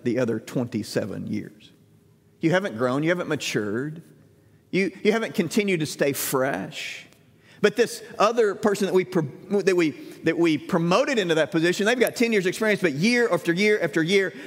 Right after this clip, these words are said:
they continually grow and mature, and their passion is there. That's who we want in this role. And I would just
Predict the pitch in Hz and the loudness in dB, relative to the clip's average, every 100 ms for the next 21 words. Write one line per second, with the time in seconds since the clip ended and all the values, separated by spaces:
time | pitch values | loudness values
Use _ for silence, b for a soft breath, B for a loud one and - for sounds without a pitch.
0 | - 180 - 175 - 254 226 165 135 220 | 0 0 0 -2 0 0 2 0 2 2
1 | 226 175 151 - 214 180 147 131 - 196 | 2 -2 -2 0 2 2 -2 -2 0 0
2 | 240 220 202 190 175 B B B 180 262 | 0 -2 0 2 2 B B B 0 0
3 | - - - 233 220 220 254 247 185 180 | -2 -12 -2 0 2 2 0 -2 -4 -4
4 | - - - - 139 - _ _ b b | -2 -4 -4 -8 -14 -20 _ _ b b
5 | b b b b b b _ _ _ _ | b b b b b b _ _ _ _
6 | _ - 139 185 - 151 160 | _ -4 0 0 -2 -2 -2